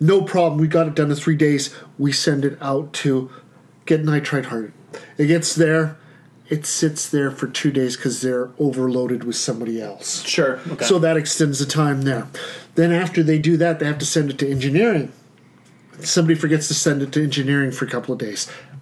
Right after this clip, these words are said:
Speaker 1: "Oh, shit, we better send that." So then they send it there. We're already at the time where it's supposed to be at us.
Speaker 2: Yeah,
Speaker 1: And
Speaker 2: but
Speaker 1: it's
Speaker 2: that's,
Speaker 1: like
Speaker 2: that's why you build in contingencies.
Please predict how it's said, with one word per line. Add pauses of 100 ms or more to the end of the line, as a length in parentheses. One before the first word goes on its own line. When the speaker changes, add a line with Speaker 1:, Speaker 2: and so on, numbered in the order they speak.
Speaker 1:
"Oh,
shit,
we
better
send
that."
So
then
they
send
it
there.
We're
already
at
the
time
where
it's
supposed
to
be (180)
at
us. (420)
Speaker 2:
Yeah,
Speaker 1:
And
Speaker 2:
but
Speaker 1:
it's
Speaker 2:
that's,
Speaker 1:
like
Speaker 2:
that's
why
you
build
in
contingencies.